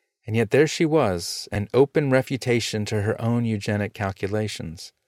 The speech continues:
Was it the superiority of her genetic stock that allowed Sanger to escape her environment and become one of the most recognized and revered women of her time? Or did the trials and tribulations in which Sanger was raised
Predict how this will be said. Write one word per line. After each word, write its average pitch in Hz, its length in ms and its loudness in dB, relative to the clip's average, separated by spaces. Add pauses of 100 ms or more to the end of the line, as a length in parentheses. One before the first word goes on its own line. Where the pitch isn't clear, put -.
(180)
Was 110 200 2
it 107 80 2
the 107 80 0
superiority 131 920 4
of 117 140 -2
her 110 120 0
genetic 107 420 0
stock 113 420 -2
that 120 100 -2
allowed 113 320 2
Sanger 117 360 0
to 123 120 -4
escape 110 460 0
her 117 80 -2
environment 107 520 0
and 107 120 -2
become 107 320 -2
one 107 100 0
of 98 100 -2
the 104 80 -4
most 101 280 -2
recognized 107 680 0
and 101 80 -4
revered 101 360 0
women 101 280 -2
of 95 120 -4
her 98 80 -4
time? 110 440 -10 (240)
Or 107 80 -4
did 113 140 2
the 107 80 0
trials 143 460 2
and 127 100 -2
tribulations 120 760 0
in 104 100 -2
which 104 200 -2
Sanger 110 360 0
was 98 180 -2
raised 107 480 2